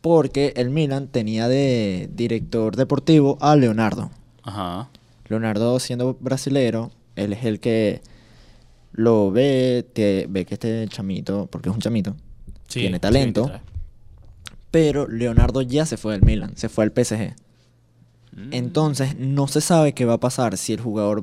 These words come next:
Speaker 1: va a ir para el Milan, como pensaban, porque fue Leonardo el que lo llamó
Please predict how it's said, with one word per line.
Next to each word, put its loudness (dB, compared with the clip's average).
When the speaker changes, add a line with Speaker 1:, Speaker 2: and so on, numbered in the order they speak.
Speaker 1:
va 2
a 4
ir 2
para 0
el -4
Milan, -6
como -10
pensaban, -6
porque -8
fue -8
Leonardo -4
el -6
que -8
lo -2
llamó -8